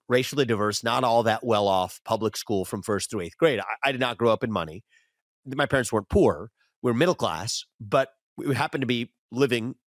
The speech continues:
districted in a school district where if it wasn't majority Black, it was close to it, okay? And, and kids who were held back, some of whom were one or two or even three years older than me in the same, you know, class in junior high school and otherwise.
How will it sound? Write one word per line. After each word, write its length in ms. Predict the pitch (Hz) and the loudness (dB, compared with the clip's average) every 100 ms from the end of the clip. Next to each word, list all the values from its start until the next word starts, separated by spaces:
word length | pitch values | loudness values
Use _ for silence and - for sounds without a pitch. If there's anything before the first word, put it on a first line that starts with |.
| _ _ - | _ _ -4
districted 480 | 123 127 139 - 107 | -4 0 -2 -2 -2
in 80 | 110 | -2
a 40 | |
school 200 | - 220 | 0 2
district 420 | 143 - 117 110 | 2 0 0 2
where 260 | 123 110 101 - - _ | 2 2 0 -12 -20 _
if 100 | 180 | -2
it 80 | 160 | 2
wasn't 280 | 160 160 160 | 2 2 0
majority 340 | 131 135 151 | 2 4 4
Black, 460 | 135 135 147 156 - - | 4 2 0 -6 -10 -8
it 60 | |
was 160 | 135 117 | -6 -2
close 280 | 156 131 - | 0 0 -2
to 120 | 92 | -6
it, 100 | - _ - | -8 _ -8
okay? 280 | 110 110 113 | -4 -2 -4
And, 140 | 110 | -6
and 220 | 123 104 101 _ - | -8 -10 -12 _ -4
kids 180 | 123 | -2
who 80 | 110 | 0
were 80 | 110 | 0
held 240 | 113 113 | 2 0
back, 300 | 95 113 110 | 0 -2 -4
some 180 | - 104 | -6 -6
of 120 | 98 | -6
whom 160 | 107 101 | -6 -4
were 80 | 98 | -2
one 180 | 98 101 | -2 -2
or 80 | 95 | -4
two 200 | 107 98 | -4 -4
or 80 | |
even 160 | 98 92 | -4 -8
three 160 | 104 101 | -6 -6
years 160 | 90 | -2
older 200 | 107 113 | 0 0
than 300 | 104 101 95 | -2 -4 -4
me 160 | 117 107 | -4 -4
in 80 | 95 | -4
the 80 | |
same, 340 | 87 98 87 90 _ | -6 -6 -8 -14 _
you 80 | - | -12
know, 100 | 78 | -12
class 460 | - - 117 110 - | -6 -2 0 0 -2
in 60 | |
junior 200 | 92 95 | -8 -6
high 120 | 92 101 | -2 -2
school 260 | - 107 | -2 -4
and 80 | 98 | -4
otherwise. 480 | 92 90 78 - | -2 -4 -4 -12